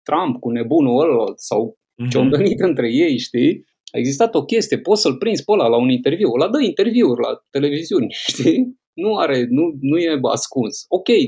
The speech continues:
Speaker 1: poate să nu-ți placă de el, nici o problemă. <laughs> Ce dacă, ai, ai libertatea să nu-ți placă de el, asta e faza.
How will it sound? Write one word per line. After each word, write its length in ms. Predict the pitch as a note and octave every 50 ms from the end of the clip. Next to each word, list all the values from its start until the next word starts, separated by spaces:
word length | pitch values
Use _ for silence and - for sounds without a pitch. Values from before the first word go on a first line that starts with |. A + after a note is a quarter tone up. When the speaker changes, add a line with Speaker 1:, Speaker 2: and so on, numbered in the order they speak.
| - - - -
Speaker 1:
poate 260 | - C#3+ D#3 - F3+
să 140 | D3+ - E3+
nu-ți 200 | E3+ E3+ - -
placă 280 | - E3 D3+ C#3 D3+
de 140 | C#3+ C#3+ D#3
el, 200 | D3 - B3 - _ _ -
nici 200 | - D#4+ D#4+ -
o 80 | F4 -
problemă. 560 | - F4+ F#4 F4 D#4+ G3+ C3 - - - _ _ - C3
<laughs> 540 | B2+ - C3+ - - - _ _ _ _ -
Ce 140 | - F#2+ F#2
dacă, 360 | - A#2 G#2 - - A2+ G#2 - -
ai, 220 | C#3 D3+ D#3 C#3+ - - C3 - - - - D3+
ai 100 | F3 G#3
libertatea 600 | G3+ A3+ A#3 F3+ G3+ F3+ D#3 - G3+ G3+ F#3 E3+
să 140 | - -
nu-ți 200 | C#3+ C3 A#2 -
placă 280 | - B2 A2 G#2 - A2+
de 120 | G2 G2+
el, 80 | G#2 -
asta 300 | - - B2+ C#3 C#3 -
e 120 | E3+ D3 - - A2+
faza. 300 | - - - - _